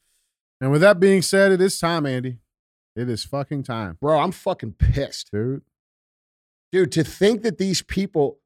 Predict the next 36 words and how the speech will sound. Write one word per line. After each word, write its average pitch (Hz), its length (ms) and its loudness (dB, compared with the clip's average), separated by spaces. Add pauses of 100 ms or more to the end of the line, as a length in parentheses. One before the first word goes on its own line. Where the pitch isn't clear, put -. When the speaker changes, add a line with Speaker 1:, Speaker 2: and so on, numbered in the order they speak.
Speaker 2:
like, 165 140 -2
think 269 400 0
about 160 320 0
this. - 320 -12 (420)
Think 311 240 2
about 165 360 2
this. - 320 -12 (520)
Think 294 220 -4
of 302 100 4
how 247 240 8
these 214 260 0
people 196 360 0
must 165 380 2
think 196 200 0
of 131 120 0
you 170 240 4
and 151 100 2
I 139 340 -2
and 135 200 -4
all 175 240 6
the 208 100 2
people 170 320 0
listening 127 540 0 (1400)
to, 180 100 -4
to 143 400 -2
fucking 233 500 2
do 190 180 4
this. - 380 -2 (1300)
Speaker 1:
And 139 120 -8
to 160 80 -8
think 190 160 -6
they 151 120 -4
get 139 160 -4
away 135 180 -4
with 139 160 -6
it. 53 100 -20